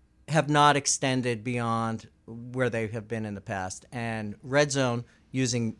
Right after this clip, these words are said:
brand new state-of-the-art technology, which is four G L T E, uh, similar to what you're familiar with with your smartphones and cell phones.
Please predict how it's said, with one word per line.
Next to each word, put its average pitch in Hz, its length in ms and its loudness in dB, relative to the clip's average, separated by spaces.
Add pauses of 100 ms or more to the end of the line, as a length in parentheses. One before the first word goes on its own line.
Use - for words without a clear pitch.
(120)
brand 139 420 2
new 113 380 0
state-of-the-art 123 680 0
technology, 113 840 -4 (300)
which 104 360 -8
is 110 380 -4
four 131 300 0
G 123 340 -2
L 117 160 -6
T 120 260 -8
E, 110 320 -6 (600)
uh, 110 320 -2
similar 151 480 4
to 131 160 -4
what 127 320 0
you're 123 160 -2
familiar 123 400 -2
with 120 240 -4
with 120 180 -8
your 113 280 -4
smartphones 120 880 -2
and 113 120 -6
cell 110 220 -4
phones. 113 380 -8